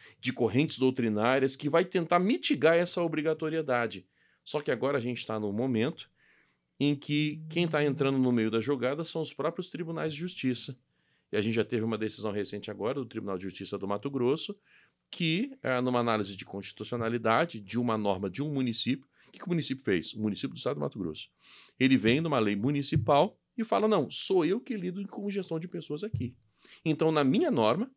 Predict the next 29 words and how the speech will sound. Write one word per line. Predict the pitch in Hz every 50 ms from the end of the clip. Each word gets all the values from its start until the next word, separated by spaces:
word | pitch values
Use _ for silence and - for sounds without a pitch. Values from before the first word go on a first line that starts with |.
| _
municipal, | - 139 147 160 180 196 180 147 131 127 - 139 131 110 123 135
na | 143 139
minha | 135 135 127 117
lei | 123 151 233
municipal, | 240 226 226 220 202 - - _ - 143 143 151 - - _ - - - -
eu | - 196
estabeleci | 208 208 - 214 196 196 190 175 170 170 - 160
que | - -
é | 196
preferencialmente | 190 - 226 240 294 - - 220 220 214 214 - - 196 180 151 151 160 - -
efetivo, | 175 - 185 180 - 143 131 120 131
não | 156 170
obrigatoriamente." | 170 160 165 160 151 147 - - 135 151 139 107 104 107 - - - _ _ _ _ _ _ _ _ _ _ _ _ _ _ _ _ -
E | 123
aí | 117 120 120
vem | 107 113 117
o | 110
Tribunal | - - 113 110 113 110 107 104
de | 107
Justiça | 101 90 - 131 139 147
e | 131
fala, | - 131 120 120 123 - - _ - - _ - - _ _ _ _ _ _ - - - - - - - - - 107
"Inconstitucional." | 139 175 196 196 - - 135 156 165 160 - - - 135 - - 143 135 - - 143 127 95 82 85 80 78 82 - _ _ _ _ _ _ _ _ _ _ _ _ _ _ _ _ _ _
Por | - 147 147 - -
quê? | - 107 92 78 - _ _ _ _ _ _ _ _ _ _ _ _
Porque | - 113 101 - - 127
você | 120 104 117 117 107 - - 143 139
não | 127 131 156 202 294
pode, | - - 123 113 110 113 127 127 - 330 -